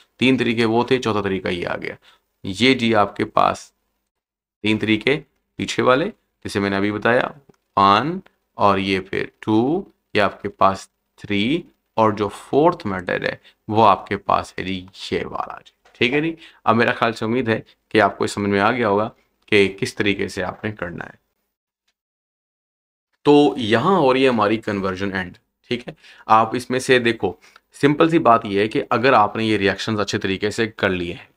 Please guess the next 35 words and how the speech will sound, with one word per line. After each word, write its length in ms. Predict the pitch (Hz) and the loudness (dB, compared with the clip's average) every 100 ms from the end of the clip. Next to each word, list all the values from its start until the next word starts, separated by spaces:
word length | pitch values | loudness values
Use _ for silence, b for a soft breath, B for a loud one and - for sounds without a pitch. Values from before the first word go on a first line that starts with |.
| - | 0
काफ़ी 280 | 117 113 143 | 2 2 0
दफ़ा 240 | 123 117 | 0 0
कर 140 | 104 90 | -2 -4
लिए 200 | 85 92 | -6 -6
हैं, 80 | - | 0
एक 100 | 120 | 4
दो 60 | |
दफ़ा 200 | 120 120 | 4 2
में 120 | 123 117 | 2 2
नहीं 260 | 101 123 | 2 0
आएंगे, 320 | 98 - - 101 | 0 -8 -10 -6
मुश्किल 360 | 110 - 135 | -6 -2 -2
होगा, 440 | 113 110 95 85 B B B - | 4 4 4 -2 B B B 2
भूल 200 | 127 135 | 4 4
जाओगे। 460 | 104 90 90 92 92 B B 110 | 4 0 0 -4 -10 B B 0
लेकिन 300 | 120 135 127 | 2 4 2
अगर 220 | 123 135 | 4 4
जो 220 | 120 131 | 4 4
हमने 340 | 123 117 117 113 B - | 4 0 -2 -4 B -8
सबसे 320 | 131 117 143 | -6 -2 0
पहला 240 | 135 127 | 2 0
जो 60 | 123 | -2
तरीका 280 | 123 113 117 | -4 -4 -4
अख्तियार 340 | - 110 104 | -2 2 2
किया 200 | 101 101 | 2 -2
था, 200 | 98 - - - | -2 -6 -8 -6
जैसे 240 | 101 107 101 | -4 -4 -2
कि 240 | 107 101 - _ _ _ _ _ _ _ _ _ _ _ | 0 0 -4 _ _ _ _ _ _ _ _ _ _ _
ये 360 | 113 98 131 143 | -10 0 2 4
जो 320 | 123 113 - _ _ - | 4 2 -6 _ _ -2
मैंने 200 | 107 110 | 0 0
कुछ 240 | - - | -4 -14
कॉन्सेप्ट्स 640 | - 113 107 - 151 - - | -4 -2 -2 -2 -2 -2 -6
लिखे 260 | 98 - | -6 -8
थे, 200 | 95 101 | -10 -12